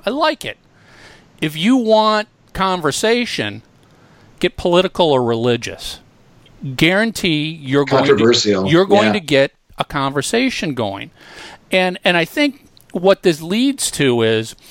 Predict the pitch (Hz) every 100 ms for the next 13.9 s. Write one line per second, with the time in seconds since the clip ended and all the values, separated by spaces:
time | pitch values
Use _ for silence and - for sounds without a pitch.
0 | - - - - 143 139 135 139 - 139
1 | 135 165 165 160 175 143 170 156 156 139
2 | - 131 - - 135 - 127 117 110 -
3 | 220 247 135 120 104 - 123 - 117 -
4 | - 127 110 110 - 147 143 - - -
5 | 165 151 - - - 302 269 262 233 202
6 | 139 - _ _ _ _ _ - 180 165
7 | 143 - 147 160 156 120 123 107 98 98
8 | 107 - _ - - - - - _ -
9 | 175 160 165 _ _ _ _ _ _ _
10 | _ - 202 - 233 - 214 190 156 196
11 | 143 180 214 214 151 135 139 202 240 196
12 | 131 117 120 127 _ _ _ _ _ -
13 | 139 143 180 175 98 90 - -